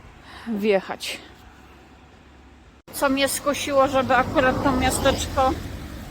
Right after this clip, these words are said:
zwiedzić? Widziałam stare ruiny, raczej może nie stare, bo jeszcze chyba sprawne,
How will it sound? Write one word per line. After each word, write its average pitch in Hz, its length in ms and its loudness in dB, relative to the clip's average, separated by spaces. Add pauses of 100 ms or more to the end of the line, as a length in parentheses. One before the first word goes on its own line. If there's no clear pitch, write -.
(160)
zwiedzić? 254 800 0
Widziałam 233 960 2 (500)
stare 226 960 4
ruiny, 226 500 0
raczej 208 440 0 (880)
może 185 260 -4
nie 254 140 -2
stare, 381 360 0
bo 226 120 2
jeszcze 226 760 4
chyba 220 480 2
sprawne, 220 800 2